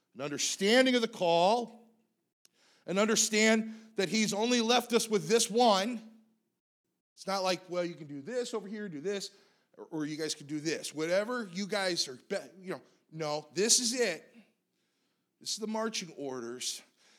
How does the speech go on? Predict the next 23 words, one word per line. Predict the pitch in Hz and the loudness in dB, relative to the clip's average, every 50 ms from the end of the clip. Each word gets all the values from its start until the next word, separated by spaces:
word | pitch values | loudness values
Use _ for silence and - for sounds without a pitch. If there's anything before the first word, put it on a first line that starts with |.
| _ _ - | _ _ -14
It's | - | -10
the | - 143 | -10 -8
meaning | 135 160 185 214 226 220 | -6 -4 -4 -2 -2 -2
and | 208 196 | -2 -4
the | - | -4
purpose | - - 214 214 208 185 - | -4 -4 -4 -2 -2 -4 -4
of | 202 175 | -2 -2
our | 180 | -2
life. | 180 190 202 208 190 170 | 0 0 0 0 0 -2
And | 160 160 | -6 -6
as | 156 160 | -6 -4
we | 175 185 190 | -2 0 0
obey | 185 175 139 117 175 208 220 220 208 | 0 0 -2 -4 -4 -4 -2 -2 -4
this, | 165 147 156 139 147 147 143 - - - - - - _ _ _ _ _ _ _ _ _ _ | -4 -4 -6 -4 -4 -4 -6 -6 -6 -6 -8 -10 -14 _ _ _ _ _ _ _ _ _ _
this | - - - - | -2 -2 0 -2
is | 190 156 | -2 -2
where | 170 196 196 | 0 0 0
we | 185 190 | 0 0
begin | 185 175 180 180 202 202 | -2 -4 -4 -4 -4 -4
to | 185 185 | -4 -2
experience | 165 - - - - 190 190 196 190 185 170 - | 0 0 -2 0 -2 -2 -2 -2 -2 -4 -4 -6
peace | - - - 208 208 208 208 190 - - | -8 -4 -2 0 2 2 2 2 2 0
and, | 196 196 190 156 - | 0 -4 -8 -12 -14